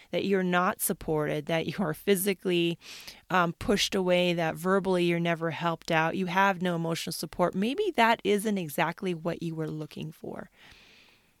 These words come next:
Um, number two, after our interpersonal relationships, is that good food and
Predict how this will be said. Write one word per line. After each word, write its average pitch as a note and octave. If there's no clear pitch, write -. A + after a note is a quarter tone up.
Um, F3
number C4+
two, -
after A3
our G3+
interpersonal F#3+
relationships, D#3+
is F#3
that F3
good D4+
food G#3+
and D3+